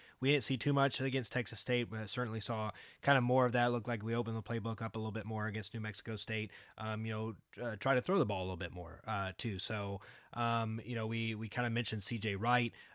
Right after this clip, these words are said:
uh, and, y-, you know, you, you mentioned, uh, possibly getting him involved more and him actually getting touches and not just being a decoy. So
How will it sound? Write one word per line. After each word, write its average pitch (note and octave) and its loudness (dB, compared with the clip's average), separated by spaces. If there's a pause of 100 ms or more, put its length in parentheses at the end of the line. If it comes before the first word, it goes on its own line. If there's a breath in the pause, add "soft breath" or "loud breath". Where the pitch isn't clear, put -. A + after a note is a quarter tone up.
uh, G2+ -4
and, G#2 -2
y-, G#2+ -4
you G#2 -6
know, G2+ -4
you, G2+ -4 (100)
you G#2 -6
mentioned, G2+ -4 (160)
uh, G2 -4
possibly A2 -4
getting G#2 -2
him G#2+ -2 (200 loud breath)
involved A#2 2
more A2 2
and G#2 0
him A2 -2
actually A2 0
getting G2+ -4
touches A2 0
and G#2 -2
not A2 -2
just G#2 -4
being G2+ -2
a F#2+ -4
decoy. G2+ -4
So G2 -4